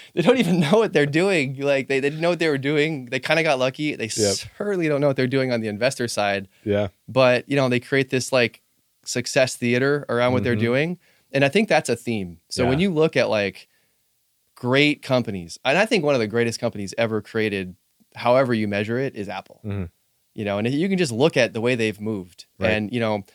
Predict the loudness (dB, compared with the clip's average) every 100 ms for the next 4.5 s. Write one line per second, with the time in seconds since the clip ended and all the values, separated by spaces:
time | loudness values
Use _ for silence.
0 | _ 0 2 2 0 2 0 2 2 2
1 | 0 0 0 2 2 0 -2 -4 -4 -4
2 | 0 2 2 0 -4 -4 0 2 2 0
3 | 0 0 -2 -2 -6 -6 -6 -4 -2 -2
4 | -4 -6 -6 -6